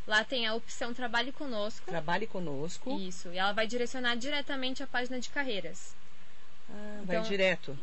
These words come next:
Speaker 1: vai direto. Lá
Speaker 2: Certo.
Speaker 1: vão ter outras vagas, vão ter todas as vagas que hoje estão abertas. Vai ter a vaga de teleoperador, que estamos comentando aqui hoje.
Speaker 2: Uhum.
Speaker 1: Basta fazer seu cadastro, concluir o cadastro. Muitas vezes as pessoas deixam de concluir,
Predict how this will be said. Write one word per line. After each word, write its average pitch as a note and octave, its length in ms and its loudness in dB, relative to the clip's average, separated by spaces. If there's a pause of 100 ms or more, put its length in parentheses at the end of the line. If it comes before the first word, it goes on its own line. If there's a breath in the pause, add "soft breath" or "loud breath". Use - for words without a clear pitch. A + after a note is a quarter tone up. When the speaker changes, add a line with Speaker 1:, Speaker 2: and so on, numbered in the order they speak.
Speaker 1:
vai G#3+ 140 4
direto. G#3+ 560 0
Lá G#3+ 140 4
Speaker 2:
Certo. A#3 120 2
Speaker 1:
vão C4+ 100 -2
ter C4 220 0 (100)
outras C#4+ 460 0
vagas, A3 480 0
vão A3+ 160 -2
ter A#3+ 100 0
todas C#4 220 -2
as C#4+ 140 -2
vagas A#3 360 0
que - 140 -2
hoje A#3+ 160 0
estão A#3 180 -2
abertas. G3 800 0 (140)
Vai G#3 120 0
ter A#3+ 120 0
a A3+ 80 0
vaga G#3+ 260 0
de - 80 -2
teleoperador, G3 600 0
que B3 80 0
estamos G3+ 320 0
comentando G3 480 -2
aqui F#3+ 260 -2
hoje. G#3+ 380 0
Speaker 2:
Uhum. F#3 420 0 (240 loud breath)
Speaker 1:
Basta D4 340 2
fazer C#4+ 280 0
seu C4 120 2
cadastro, G3+ 800 0
concluir C#4 460 2
o D#4 40 -2
cadastro. G#3+ 600 0
Muitas C#4 320 0
vezes C4+ 180 0
as C4+ 140 0
pessoas B3+ 420 0
deixam B3+ 300 2
de B3+ 100 0
concluir, B3+ 580 0